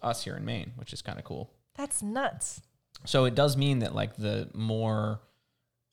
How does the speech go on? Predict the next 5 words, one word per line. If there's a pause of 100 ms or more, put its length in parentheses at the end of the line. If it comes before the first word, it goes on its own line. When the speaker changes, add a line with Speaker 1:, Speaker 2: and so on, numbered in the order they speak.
(260)
Speaker 1:
uh, (260)
acidic (260)
versions
of
these